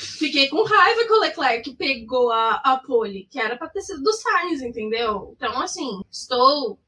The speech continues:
defendendo o Sainz. Eu falei que eu não ia defender mais o Sainz depois dele ter falado que ele não assistiu os filmes da Marvel, mas estou aqui tentando defender o Carlos Sainz. Então,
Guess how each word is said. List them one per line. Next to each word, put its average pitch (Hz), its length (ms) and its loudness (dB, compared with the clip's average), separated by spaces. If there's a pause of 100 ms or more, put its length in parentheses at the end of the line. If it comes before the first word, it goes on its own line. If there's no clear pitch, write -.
(160)
defendendo 262 360 -4
o 302 40 -6
Sainz. 285 240 -2
Eu 285 80 0
falei 330 160 0
que 339 80 -4
eu 339 40 0
não 392 140 4
ia 349 160 0
defender 302 380 0
mais 277 260 4
o 392 60 2
Sainz 269 420 4
depois 269 340 -4
dele 262 180 -2
ter 262 340 -4 (300)
falado 247 280 2
que 254 100 -4
ele 247 240 0
não 294 200 2
assistiu 403 380 -2
os 277 100 -8
filmes 285 260 -6
da 240 160 -2
Marvel, 247 380 -4
mas 254 320 -6
estou 262 260 -8
aqui 262 220 -8
tentando 262 320 -12
defender 269 340 -8
o 247 60 -8
Carlos 254 280 -4
Sainz. - 220 -8
Então, 247 240 -8